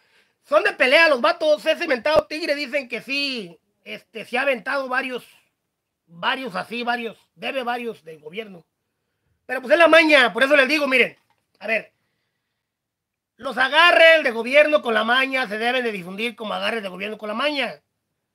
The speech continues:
Lo que no se vale, por ejemplo, que Tepalcatepec utilice al gobierno para que los defiendan y el gobierno salga a pelear por defender a Tepeque.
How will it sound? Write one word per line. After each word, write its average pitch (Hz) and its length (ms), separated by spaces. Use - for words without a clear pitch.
Lo 233 140
que 269 120
no 285 160
se 302 100
vale, 294 360
por 247 180
ejemplo, 262 380
que 240 100
Tepalcatepec 233 920
utilice 240 480
al 247 100
gobierno 254 680
para 220 260
que 226 100
los 233 140
defiendan 269 720
y 240 100
el 254 100
gobierno 285 500
salga 330 720
a 226 160
pelear 285 420
por 277 160
defender 233 400
a 269 140
Tepeque. 277 520